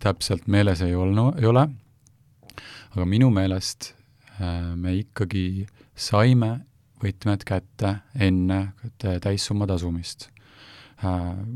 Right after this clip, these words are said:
ma, ma võin siin ka nagu valetada, aga, aga minu meelest see niimoodi oli,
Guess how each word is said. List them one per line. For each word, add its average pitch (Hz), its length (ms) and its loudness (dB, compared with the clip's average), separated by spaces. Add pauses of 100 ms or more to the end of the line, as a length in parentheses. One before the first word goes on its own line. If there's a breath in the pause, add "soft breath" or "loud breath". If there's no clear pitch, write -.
(160)
ma, 98 340 -2
ma 104 260 -2
võin 110 180 2
siin 95 180 -2
ka 92 120 -2
nagu 95 200 0
valetada, 98 640 -2
aga, 95 380 -2
aga 95 220 -2
minu 101 160 0
meelest 92 320 -4
see 98 80 -2
niimoodi 92 280 -2
oli, 92 160 -2